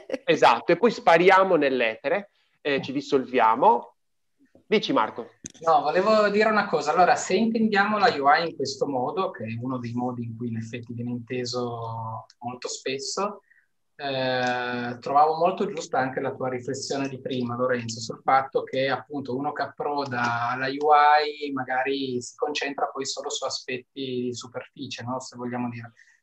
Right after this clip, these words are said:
Speaker 2: Per esempio, eh, porto
Speaker 1: Se
Speaker 2: un
Speaker 1: ci pensi,
Speaker 2: esempio
Speaker 1: poi tutto il rapporto che, che magari abbiamo col, cioè,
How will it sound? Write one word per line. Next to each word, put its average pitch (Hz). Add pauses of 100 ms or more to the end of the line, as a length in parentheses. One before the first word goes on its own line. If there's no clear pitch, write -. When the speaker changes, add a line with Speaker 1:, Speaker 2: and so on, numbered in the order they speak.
Speaker 2:
Per 196
esempio, 208 (100)
eh, 123 (240)
porto -
Speaker 1:
Se -
Speaker 2:
un -
Speaker 1:
ci 196
pensi, 302
Speaker 2:
esempio 190
Speaker 1:
poi 220
tutto -
il 139
rapporto 151
che, 123 (180)
che 139
magari 147
abbiamo 131
col, 117 (220)
cioè, 123